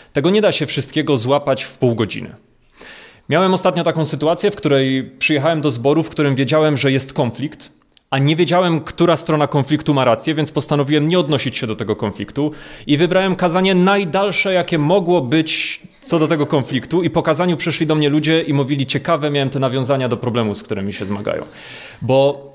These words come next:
ich emocje sprawiały, że oni wyczytywali w, w przemówieniu to, co uważali, że tam jest, podczas gdy tego tam nie było.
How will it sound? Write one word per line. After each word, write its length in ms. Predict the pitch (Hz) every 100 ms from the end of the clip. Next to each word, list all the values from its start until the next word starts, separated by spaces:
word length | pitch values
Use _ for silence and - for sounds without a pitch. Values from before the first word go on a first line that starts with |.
| - -
ich 140 | 147
emocje 460 | - 165 190 - 180
sprawiały, 520 | - 160 151 160 196
że 180 | 135 151
oni 200 | 160 147
wyczytywali 720 | 165 175 - 139 170 185 180
w, 400 | - - - - -
w 80 | -
przemówieniu 560 | - 160 151 151 165 151
to, 540 | 156 139 165 190 185 -
co 280 | - 156
uważali, 480 | 160 143 156 165 170
że 120 | 147
tam 260 | - 156 156
jest, 500 | 151 - - - - - _ -
podczas 320 | 143 156 127
gdy 100 | 131
tego 220 | 135 110
tam 180 | 104 95
nie 80 | -
było. 300 | 78 -